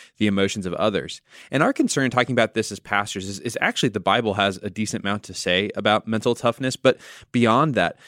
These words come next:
I think we're living in a cultural moment where our mental resiliency, our emotional resiliency is waning. There are a lot of people who have actually been trained by our culture to think in thought patterns that make them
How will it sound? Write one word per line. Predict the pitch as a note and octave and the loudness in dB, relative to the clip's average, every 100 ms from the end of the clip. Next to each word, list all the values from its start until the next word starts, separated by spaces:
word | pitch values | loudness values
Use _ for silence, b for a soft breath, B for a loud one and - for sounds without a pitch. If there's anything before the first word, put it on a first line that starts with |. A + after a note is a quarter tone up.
| b _ | b _
I | C3 | -4
think | - G#3+ | 0 2
we're | D4+ | 2
living | A#2 B2 C3 | 2 2 2
in | A2 | -2
a | G2 | -2
cultural | - B2 - A#2+ | -4 -4 0 0
moment | F2+ F2+ G2 B2+ - | 0 -2 0 -2 -4
where | G2 G#2 G2+ - - | 0 4 4 2 2
our | G#2+ B2+ C3 A#2 - | 6 6 6 4 -2
mental | G2 G2+ G#2+ - B2+ A#2 - | -4 -2 -2 2 2 2 0
resiliency, | G2 E2+ F#2 G2 G#2+ B2 | -6 -2 -2 0 -2 -2
our | G2+ | 0
emotional | F#2+ F2+ F#2 G2 A#2 A2+ A2+ - | 0 0 0 0 0 -2 -4 -6
resiliency | G2+ F2+ F2+ F#2+ G#2+ B2+ B2+ - | -6 -4 -4 -4 -4 -2 -4 -4
is | G2+ | -8
waning. | F2 F2 E2+ C2+ E2 _ b b | -6 -8 -8 -10 -16 _ b b
There | G2+ G#2 B2 | -12 2 6
are | C3+ | 6
a | |
lot | A2+ G2+ A2+ | 6 4 4
of | C3 | 2
people | C#3+ C3 G#2 | -2 -2 2
who | A2 | 4
have | G2+ | 4
actually | G#2+ C3 E3+ | 2 0 0
been | C#3+ C3 | 0 0
trained | - C3 C#3+ C3 G#2+ | -2 -2 0 0 2
by | F2+ C3 B2+ | 4 4 2
our | A2 | 0
culture | - C3 C3 - F#2+ | -2 -4 -4 -2 -4
to | - A2 | -4 -8
think | - - C3+ D#3 | -6 0 0 0
in | - B2 | -4 -4
thought | - A#2+ - | 2 2 0
patterns | - F2+ F2 F#2 G2+ B B - | -4 -4 -4 -6 -8 B B -4
that | A2+ | -2
make | A2 A#2 A2 | 2 0 2
them | A#2 G#2 | 0 0